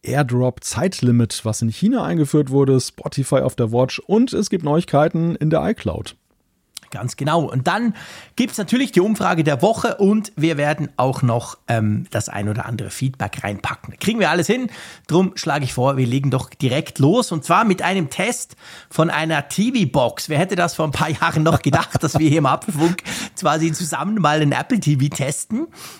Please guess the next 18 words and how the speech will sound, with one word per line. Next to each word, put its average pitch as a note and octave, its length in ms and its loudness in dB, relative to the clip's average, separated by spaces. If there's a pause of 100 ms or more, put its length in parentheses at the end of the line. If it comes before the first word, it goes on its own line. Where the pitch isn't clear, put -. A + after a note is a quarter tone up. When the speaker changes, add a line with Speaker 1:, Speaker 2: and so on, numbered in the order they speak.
(140)
Speaker 2:
Aber D3+ 160 0
ja, E3 360 2 (180)
der D#3+ 120 2
ist D#3 140 -2
ja C#3 160 0
neu. C#3+ 340 4 (100)
Der - 120 0
kam D3+ 300 0
vor D3 160 -2
ein C3+ 80 -4
paar C3 260 2
Wochen A#2+ 240 -2
raus. A#2+ 440 0
Wir C3 140 0
beide C#3+ 360 -2
haben C#3 140 -2
ihn B2 100 -2
ausprobiert. D#3 840 -2